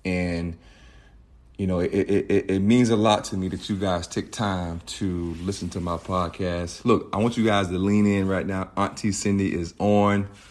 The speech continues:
Auntie Cindy, what's up? She's in the building. I want you guys to lean in real quick. Lean in, lean in. If you're listening to my podcast through your headphones or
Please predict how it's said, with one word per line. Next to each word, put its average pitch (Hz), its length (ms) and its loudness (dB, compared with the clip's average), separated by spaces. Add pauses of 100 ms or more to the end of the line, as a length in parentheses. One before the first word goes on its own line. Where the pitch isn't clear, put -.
(220)
Auntie 240 340 4
Cindy, 170 300 6
what's 143 280 4
up? 143 160 4
She's 123 180 0
in 120 100 4
the 113 80 4
building. 107 540 4 (180)
I 117 60 4
want 156 160 4
you 156 80 0
guys 135 160 8
to 107 80 0
lean 117 240 4
in 107 160 2
real 95 120 2
quick. - 220 -2
Lean 127 200 4
in, 87 140 0
lean 95 140 0
in. 85 180 -8 (1000)
If 104 160 2
you're 98 80 2
listening 151 400 2
to 139 100 0
my 110 160 4
podcast 101 680 2
through 98 100 -2
your 87 140 -2
headphones 95 1000 0 (140)
or 85 600 -2